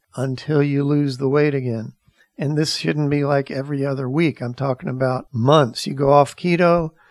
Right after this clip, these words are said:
and then over the next six months or a year, you gain some weight back, then go back on keto.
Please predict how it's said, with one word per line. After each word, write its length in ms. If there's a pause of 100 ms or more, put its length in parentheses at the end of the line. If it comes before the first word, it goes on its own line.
(240)
and 220
then 140
over 340
the 140
next 380
six 380
months 360
or 160
a 60
year, 300
you 160
gain 300
some 220
weight 280
back, 380 (240)
then 560
go 160
back 300
on 200
keto. 640